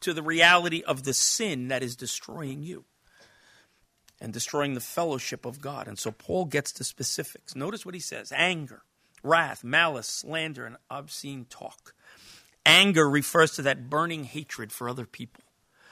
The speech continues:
A burning hatred. Wrath in this context refers to those outbursts of passion,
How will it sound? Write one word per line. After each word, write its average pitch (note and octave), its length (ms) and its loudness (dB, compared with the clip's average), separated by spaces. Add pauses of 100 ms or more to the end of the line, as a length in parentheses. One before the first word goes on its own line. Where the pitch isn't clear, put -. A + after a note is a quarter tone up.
(520)
A B2+ 40 -12
burning D#3 440 4
hatred. C3 380 -6
Wrath E3 440 8
in D#3 120 2
this D#3 160 2
context E3 680 0
refers D#3 400 0
to C#3+ 140 -4
those D3 400 2 (100)
outbursts D3+ 560 2
of - 180 -6
passion, C#3 520 0